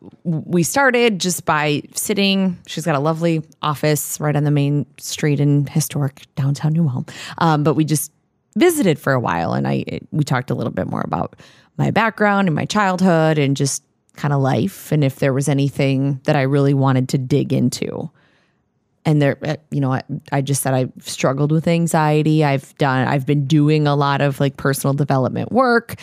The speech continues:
things like that. And she was like, "Okay, great. Have you meditated?" I said, "Yeah." And she said, "Okay, that's,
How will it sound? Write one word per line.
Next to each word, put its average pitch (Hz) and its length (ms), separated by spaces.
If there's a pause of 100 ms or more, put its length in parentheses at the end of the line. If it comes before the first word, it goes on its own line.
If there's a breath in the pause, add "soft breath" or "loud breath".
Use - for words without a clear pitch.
(280 loud breath)
things 156 200
like 143 180
that. 147 200
And 143 100
she - 140
was 147 80
like, 143 180
"Okay, 147 300
great. 190 540
Have 147 120
you 143 100
meditated?" 196 680
I 151 80
said, 147 240
"Yeah." 156 160
And 151 140
she - 80
said, 151 160
"Okay, 131 220
that's, 139 340